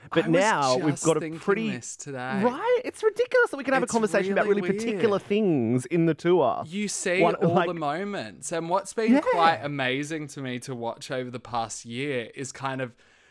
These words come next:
Speaker 2: the viral nature of concerts. Like, concerts were never viral moments, really. Like, maybe you've had points of festivals going viral for the past, like, ten years or so. But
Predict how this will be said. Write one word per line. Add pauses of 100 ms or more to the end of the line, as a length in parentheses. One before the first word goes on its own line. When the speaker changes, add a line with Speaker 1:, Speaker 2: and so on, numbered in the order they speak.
(100)
Speaker 2:
the
viral
nature
of
concerts.
Like, (100)
concerts
were
never
viral
moments,
really.
Like, (540)
maybe
you've
had (180)
points
of
festivals
going
viral
for
the
past,
like,
ten
years
or
so. (500)
But